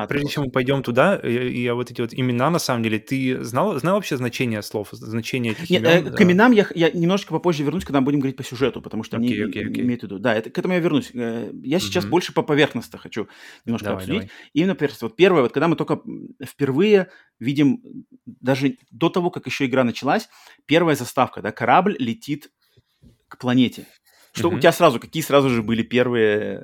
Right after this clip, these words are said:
Speaker 2: э, не знаю, впечатления или ш-, какие-то ассоциации? Что ты видел
Speaker 1: Ну, она
Speaker 2: сразу
Speaker 1: визуально,
Speaker 2: перед собой?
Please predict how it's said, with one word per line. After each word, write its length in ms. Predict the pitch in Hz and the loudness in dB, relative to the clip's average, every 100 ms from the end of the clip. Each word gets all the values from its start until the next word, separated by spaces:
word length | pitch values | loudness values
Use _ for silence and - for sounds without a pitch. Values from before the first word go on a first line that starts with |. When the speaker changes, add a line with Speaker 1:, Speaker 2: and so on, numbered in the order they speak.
| 117 | -16
Speaker 2:
э, 160 | 113 107 | -20 -16
не 80 | 113 | -14
знаю, 540 | - 95 - - - - _ _ _ _ | -12 -12 -14 -18 -20 -20 _ _ _ _
впечатления 580 | - - - 147 180 135 | -12 -8 2 4 6 4
или 80 | 104 | 2
ш-, 200 | - - | -6 -14
какие-то 240 | 101 107 | -8 -6
ассоциации? 720 | 101 123 - 123 135 - 107 _ _ _ _ - | -6 -6 2 4 4 0 -8 _ _ _ _ -16
Что 140 | - | -10
ты 80 | 151 | -6
видел 240 | 131 139 123 | -2 0 2
Speaker 1:
Ну, 20 | |
она 100 | 117 | 2
Speaker 2:
сразу 20 | |
Speaker 1:
визуально, 200 | 113 123 | 2 2
Speaker 2:
перед 200 | 147 147 | 2 -2
собой? 300 | 113 101 76 | -8 -10 -12